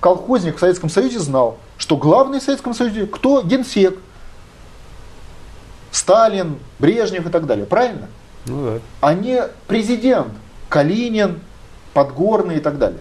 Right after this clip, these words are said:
Speaker 1: Понимаете разницу? Это была честная политика. Вот русское государственное строительство, оно в основе своей честное.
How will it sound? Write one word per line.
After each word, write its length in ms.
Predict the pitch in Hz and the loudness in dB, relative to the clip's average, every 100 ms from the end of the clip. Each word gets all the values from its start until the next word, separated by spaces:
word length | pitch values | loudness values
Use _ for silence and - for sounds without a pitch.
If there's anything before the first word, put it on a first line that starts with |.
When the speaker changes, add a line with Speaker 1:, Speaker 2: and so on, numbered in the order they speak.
| - | -6
Speaker 1:
Понимаете 400 | 135 208 240 151 | -2 0 -2 -2
разницу? 380 | 113 95 87 - - - - - - - | -2 -4 -16 -20 -20 -20 -20 -20 -20 -10
Это 180 | 135 175 | -4 0
была 220 | 165 180 | 4 2
честная 420 | 170 214 240 - 139 | 2 0 0 0 -2
политика. 420 | 165 190 - - - - - - | 0 -2 -6 -16 -20 -20 -12 -4
Вот 200 | 147 - - - - - | -4 -4 -20 -20 -20 -6
русское 520 | 123 120 185 220 - 127 | 0 2 4 2 2 0
государственное 480 | 143 175 165 147 | 0 2 2 0
строительство, 380 | 131 190 226 185 | -2 0 0 -2
оно 160 | 147 151 | 0 2
в 60 | |
основе 320 | 143 - 240 202 | 0 0 -4 -2
своей 220 | 131 117 | -2 -2
честное. 640 | - 175 170 139 127 87 | 2 2 2 -2 -2 -2